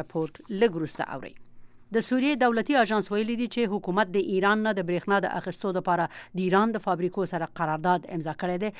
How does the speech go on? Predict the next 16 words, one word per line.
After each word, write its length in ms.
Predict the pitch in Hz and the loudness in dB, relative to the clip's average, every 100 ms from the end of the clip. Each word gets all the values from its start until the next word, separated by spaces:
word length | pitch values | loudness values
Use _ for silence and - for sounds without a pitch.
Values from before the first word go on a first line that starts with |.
| - - | -14 -6
چې 80 | 190 | 0
د 120 | 175 180 | 2 4
ملک 260 | 226 233 - - - 180 | 2 0 -8 -18 -2 0
د 120 | 147 | 0
حلب 260 | 175 208 220 | 2 2 2
په 120 | - 160 | -2 -2
جنګ 140 | 175 160 | 0 0
ځپلي 340 | 170 - 254 185 | 0 0 0 0
ښار 240 | 175 165 165 | -2 -4 -2
کې 120 | 196 233 - 151 151 | -4 -4 -6 -4 2
برق 300 | 185 - - - - - | 2 0 -12 -16 -12 -4
خلکو 260 | 165 170 | -4 -4
ته 80 | 165 151 | -4 -4
ورسیږي. 440 | 147 - 139 - - - - - | -6 -6 -6 -8 -12 -20 -6 -4
د 120 | 175 | 0
سوریې 260 | 196 196 | 2 4